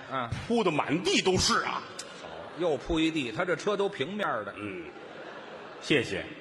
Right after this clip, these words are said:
Speaker 1: 嗯，谁夸你了这？
Speaker 2: 准备攒汽车。
Speaker 1: 这也会。
Speaker 2: 一样啊。
Speaker 1: 嗯。
Speaker 2: 这跟摩托车没什么区别。
Speaker 1: 是吗？
Speaker 2: 无非是攒俩摩托车的技术。
Speaker 1: 哦。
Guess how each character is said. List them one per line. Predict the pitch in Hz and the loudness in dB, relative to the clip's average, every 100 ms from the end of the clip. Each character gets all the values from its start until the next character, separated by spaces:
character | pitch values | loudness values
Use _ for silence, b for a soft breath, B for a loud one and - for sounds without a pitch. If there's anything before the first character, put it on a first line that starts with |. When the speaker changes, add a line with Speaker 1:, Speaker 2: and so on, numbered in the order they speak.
| 123 | -10
Speaker 1:
嗯， | 123 120 | -8 -6
谁 | - 117 233 | 0 0 0
夸 | - 285 269 | 2 4 4
你 | 185 120 | 2 0
了 | 113 110 | -2 -4
这？ | 107 - - - - | -6 -10 -16 -16 -2
Speaker 2:
准 | 165 247 | 2 4
备 | 320 262 | 4 2
攒 | - - 359 | 0 0 0
汽 | 320 349 220 | 2 2 4
车。 | 359 605 - - - - - 143 147 | 6 4 2 -8 -12 -14 -16 -14 -2
Speaker 1:
这 | 254 240 | 2 6
也 | 160 | 6
会。 | 156 208 160 - - | 4 4 2 0 -6
Speaker 2:
一 | 185 311 | 0 4
样 | 311 277 151 | 4 4 0
啊。 | 92 95 - | -2 -4 -4
Speaker 1:
嗯。 | 165 160 156 | -2 -2 0
Speaker 2:
这 | 226 | 2
跟 | 147 208 | 4 6
摩 | 233 | 6
托 | 220 | 6
车 | 233 | 4
没 | 226 247 | 4 4
什 | |
么 | 185 | 2
区 | - 127 | 0 -2
别。 | 92 - - | -2 -6 -4
Speaker 1:
是 | 175 156 | -2 0
吗？ | 151 147 | -2 0
Speaker 2:
无 | 247 | 4
非 | 240 233 | 6 6
是 | 160 | 6
攒 | - 214 240 | 4 2 4
俩 | 107 92 | 2 2
摩 | 123 220 | 4 4
托 | 190 | 4
车 | 160 | 4
的 | 139 | 4
技 | 139 | 2
术。 | 104 85 - - | 0 -6 -10 -6
Speaker 1:
哦。 | 135 | -4